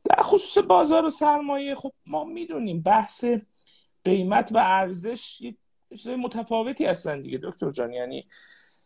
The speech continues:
الزاماً نمیتونیم بگیم که قیمت و ارزش همیشه هم راستا هستن. شاید یک بازار یه چیزی به، به لحاظ اون دوره زمانی، پریود زمانیش حساب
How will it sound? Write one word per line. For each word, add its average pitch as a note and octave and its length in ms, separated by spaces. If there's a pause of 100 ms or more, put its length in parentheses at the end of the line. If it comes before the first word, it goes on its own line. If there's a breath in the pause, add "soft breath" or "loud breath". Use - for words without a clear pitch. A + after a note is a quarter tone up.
(160 loud breath)
الزاماً E3 680
نمیتونیم G#3 680
بگیم F3 180
که - 200
قیمت D3+ 420
و - 20
ارزش D3 500
همیشه D3+ 340 (260)
هم D#3 300
راستا C#3 440
هستن. C3 320
شاید E3 340
یک E3 200
بازار E3+ 560 (760 soft breath)
یه E3 100
چیزی F3+ 280
به، E3 220 (240)
به D3+ 80
لحاظ D3+ 380
اون E3+ 160
دوره D3 440
زمانی، C3+ 500
پریود D#3 420
زمانیش C#3 600
حساب D3+ 340